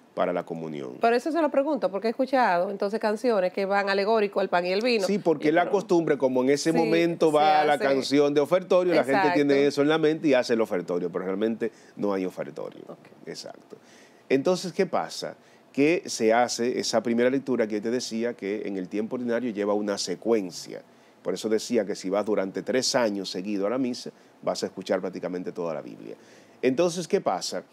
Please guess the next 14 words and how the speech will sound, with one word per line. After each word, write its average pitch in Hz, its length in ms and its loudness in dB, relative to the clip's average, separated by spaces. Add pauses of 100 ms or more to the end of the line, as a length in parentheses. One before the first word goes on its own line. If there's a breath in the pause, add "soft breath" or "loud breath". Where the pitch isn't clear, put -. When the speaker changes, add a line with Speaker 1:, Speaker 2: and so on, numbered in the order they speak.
(360 soft breath)
Speaker 1:
Que, 147 420 2
eh, 120 680 2
esa 165 500 2
primera 160 360 2
lectura, 135 640 -2 (360 loud breath)
eh, 135 180 -2
se 110 200 -2
toma 131 320 4
generalmente 110 840 -2 (260 loud breath)
del 107 160 2
Antiguo 120 460 0
Testamento, 139 720 -4 (140)
¿m? 160 160 -10 (640)
O 160 320 2